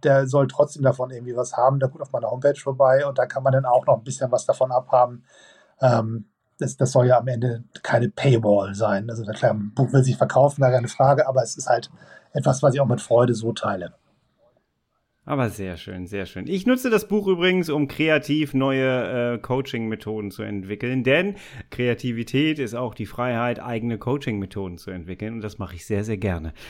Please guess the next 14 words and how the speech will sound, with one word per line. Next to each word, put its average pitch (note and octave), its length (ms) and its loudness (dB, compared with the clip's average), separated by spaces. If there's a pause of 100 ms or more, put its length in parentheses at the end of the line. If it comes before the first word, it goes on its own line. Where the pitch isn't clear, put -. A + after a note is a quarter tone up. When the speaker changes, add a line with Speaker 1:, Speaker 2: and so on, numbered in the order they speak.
(180)
Speaker 2:
Äh, D3+ 340 4 (460)
<laughs> F#3 500 -2
Dennis, G#3 420 6 (200)
herzlichen A3 560 4
Dank. G#3 200 6
Bevor A3 360 4
wir G#3 60 8
dein, F#3 340 6
äh, E3 260 6 (100)
Ho-, E3 200 4
äh, D#3 120 4
dein, D#3 300 6
dein D3 380 6
Homeoffice, B2 460 -2